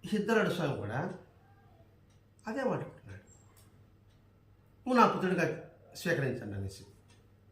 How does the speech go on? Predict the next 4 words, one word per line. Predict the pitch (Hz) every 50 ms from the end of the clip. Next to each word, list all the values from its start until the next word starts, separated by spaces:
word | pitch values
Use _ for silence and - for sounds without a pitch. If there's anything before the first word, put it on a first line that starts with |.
| - - - -
మహాప్రసాదం | 127 123 135 147 147 139 135 120 - 127 117 110 107
ఉన్నారు, | 101 98 95 - - - - - - - - - - - - - - - - - - - - - - - - - - - - - - - - - - - - - - - - - - _ _ - - -
ఇంటికి | 135 127 143 135
తీసుకుపోయారు. | - 110 - - - - 110 104 95 -